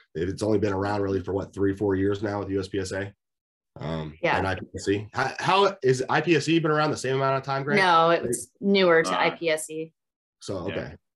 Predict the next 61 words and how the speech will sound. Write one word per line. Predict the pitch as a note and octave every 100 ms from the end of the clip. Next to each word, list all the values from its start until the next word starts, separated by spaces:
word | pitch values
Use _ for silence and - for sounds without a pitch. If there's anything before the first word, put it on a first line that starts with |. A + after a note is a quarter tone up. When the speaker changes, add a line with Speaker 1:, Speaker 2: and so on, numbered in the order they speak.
| -
Speaker 1:
So | F#2+ F2+
it's | G2+
only, | G2+
what, | F#2 D#2+
like, | D#2+
one | E2 F2
or | E2
two | G2+
years | F2 F2 E2
newer? | F2 F2+ E2
I |
mean, | E2 E2
nothing | F2+ -
Speaker 3:
Yeah, | A#2
I | A2+
Speaker 1:
crazy. | A#2 C3
Speaker 3:
think | B2+
it |
was | A#2+ G2
one, | A2 A2 G#2+
yeah, | G#2+ G2 F#2+
one | G2 A2+
year | A2 G#2 F#2
ahead, | F#2 F#2+ E2+
basically. | F2 F2 F#2+ - F2
I | F2 - _ -
think | G2
Speaker 2:
Yeah. | F#2
Speaker 3:
around | F2+
about | E2 E2+
there. | F2 F2 _ _ _ _ _ _
Speaker 1:
Yeah, | - G#2+ D#2
you | G#2
should | A2 C#3
talk | C3
to | B2
Keita | A2 A#2+ G#2+
after | G2 F#2+
this | F2+
podcast | F#2+ F#2 E2+ E2
about | E2 D#2
that. | D#2+
Maybe | E2 E2+
you | E2+
guys | F2 E2
can | E2
get | D#2+ E2
up | E2
with, | D#2+ -
uh, | D2+ D2+ E2
Yana | D#2+ E2+ E2 D#2
and | D2+
Dimitri | D#2+ E2+ D#2 D#2 _ -
on | D#2
that. | D#2+ D#2
Speaker 2:
Yeah, | D#3+ D#3
they're | E3+
awesome, | - D#3+ E3 E3 E3 E3 _ _ -
awesome | E3 E3
Speaker 1:
Yeah. | D#3+
Speaker 2:
people. | E3 D#3 D#3+ D#3+